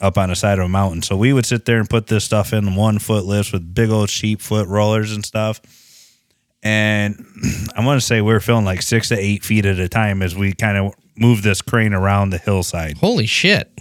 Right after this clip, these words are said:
Speaker 2: That's a, that's a huge fill to be able to, like, like, you're supposed to be able to guarantee compaction when you've got a giant crawler crane rolling over top of it.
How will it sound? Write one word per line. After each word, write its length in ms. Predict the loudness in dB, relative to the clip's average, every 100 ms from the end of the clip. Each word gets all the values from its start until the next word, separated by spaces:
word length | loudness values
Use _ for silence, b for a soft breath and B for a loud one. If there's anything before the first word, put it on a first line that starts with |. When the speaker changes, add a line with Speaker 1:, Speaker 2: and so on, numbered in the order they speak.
| -6
Speaker 2:
That's 240 | -2 0 -2
a, 60 |
that's 300 | -2 -2 2
a 60 | 0
huge 480 | 2 4 6 4 0
fill 520 | 0 2 2 0 -2 b b b b _ _ -2
to 140 | 0
be 360 | 2 4 4 2
able 340 | 2 2 2
to, 600 | 2 4 6 6 4 2 -2 _ _
like, 200 | 0 0 -2 -12 -14 _ _ _ -2
like, 140 | 0
you're 120 | 2 0
supposed 320 | 2 2 2
to 40 |
be 80 | 2
able 140 | 2 2
to 60 |
guarantee 480 | 0 2 0 0 0
compaction 720 | 0 0 0 0 0 2 4
when 160 | 4 4
you've 180 | 2 2
got 180 | 2 2
a 140 | 0
giant 560 | -2 -2 0 0 -2 -4
crawler 380 | -2 0 0
crane 280 | 0 -2 0
rolling 300 | 0 0 0
over 160 | -2 -2
top 260 | -2 -2 -2
of 100 | -4
it. 180 | -6